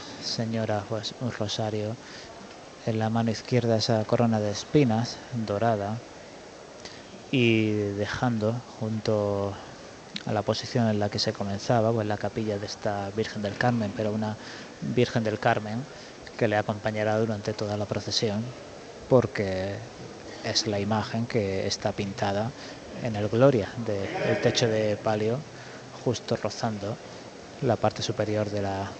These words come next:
corona de la Virgen de los Dolores. Habéis podido escuchar al capataz. La Virgen de los Dolores anda de frente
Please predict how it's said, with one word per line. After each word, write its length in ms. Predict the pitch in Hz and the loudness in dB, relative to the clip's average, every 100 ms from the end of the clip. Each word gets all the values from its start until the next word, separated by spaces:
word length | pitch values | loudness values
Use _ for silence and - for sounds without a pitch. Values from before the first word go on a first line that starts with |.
| - | -6
corona 440 | - 104 101 98 | 2 2 2 0
de 100 | 101 | -2
la 80 | 95 | -2
Virgen 240 | 98 - | -4 -4
de 80 | 104 | -4
los 100 | 95 | -4
Dolores. 460 | 92 90 92 - - - - - - - - - - - - - - - - - - - - - - - - 196 196 | -4 -4 -4 -4 -4 -6 -16 -16 -16 -16 -16 -16 -16 -16 -16 -16 -14 -14 -12 -12 -10 -10 -10 -10 -10 -12 -6 -2 2
Habéis 160 | 151 113 | 4 4
podido 240 | - 110 | 4 2
escuchar 500 | 107 107 - 107 110 | 2 0 -2 0 0
al 80 | 104 | 0
capataz. 560 | 101 110 113 139 139 139 - - - - - - - - - - - - - - - - | 0 0 2 4 4 4 -2 -10 -12 -12 -12 -12 -10 -10 -10 -10 -10 -10 -10 -10 -4 0
La 80 | 113 | 4
Virgen 240 | 123 - | 2 2
de 80 | 113 | 4
los 120 | 110 | 6
Dolores 520 | 110 117 113 123 - - - - - | 8 8 8 6 4 -2 -12 -12 -2
anda 240 | - 120 107 | 2 4 6
de 120 | 110 | 6
frente 420 | 127 127 110 117 | 8 6 6 2